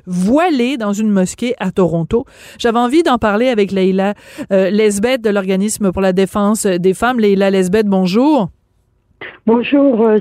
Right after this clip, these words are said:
Speaker 2: Sophie.
Speaker 1: Moi, je suis, euh, je ne suis pas de culture, euh, arabo-musulmane. Ça me choque de voir des femmes qui ne sont pas de culture arabo-musulmane se mettre un voile sur la tête pour aller dans une mosquée.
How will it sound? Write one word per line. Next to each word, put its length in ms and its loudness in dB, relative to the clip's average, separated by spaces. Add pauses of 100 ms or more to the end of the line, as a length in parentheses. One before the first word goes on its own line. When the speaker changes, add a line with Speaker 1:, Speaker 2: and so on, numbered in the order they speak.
Speaker 2:
Sophie. 380 -2 (600)
Speaker 1:
Moi, 200 0
je 180 0
suis, 600 -4 (100)
euh, 420 2
je 120 0
ne 120 0
suis 220 -2
pas 360 0
de 260 2
culture, 640 -2
euh, 160 0
arabo-musulmane. 1300 0
Ça 180 -4
me 140 0
choque 560 -4
de 160 0
voir 460 0
des 100 -2
femmes 320 -4
qui 100 -6
ne 140 0
sont 360 -2
pas 200 0
de 80 0
culture 360 -4
arabo-musulmane 960 0 (300)
se 340 -2
mettre 300 -4
un 120 2
voile 420 0
sur 140 -4
la 120 0
tête 220 -4
pour 160 -2
aller 220 0
dans 160 0
une 180 2
mosquée. 460 -2